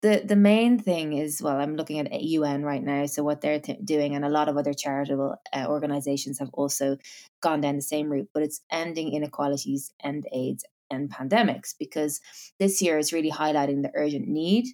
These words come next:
to end inequalities that drive aids and other pandemics, because now we're also in covid nineteen. So we feel that potentially trying to end other, um, issues we have in the world, like aids, could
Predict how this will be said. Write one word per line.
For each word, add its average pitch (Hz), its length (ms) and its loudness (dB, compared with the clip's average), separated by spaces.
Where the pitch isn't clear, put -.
to - 120 -6
end 214 220 4
inequalities 202 560 4
that 202 140 0
drive 190 240 0
aids 185 280 2
and 190 140 2
other 214 180 2
pandemics, 147 640 -6
because 151 200 -10
now 156 200 -2
we're 151 140 2
also 147 240 0
in 143 240 -2
covid 156 280 0
nineteen. 151 640 -2
So 160 160 -4
we 160 140 0
feel 175 540 0
that 160 240 0
potentially 196 920 2
trying 180 340 -2
to 151 260 0
end 170 460 0
other, 156 560 4
um, 135 460 -4
issues 156 320 -2
we 147 60 -2
have 139 240 -4
in 139 60 -2
the 139 80 -2
world, 151 360 -2
like 208 340 0
aids, - 480 -2
could 214 420 2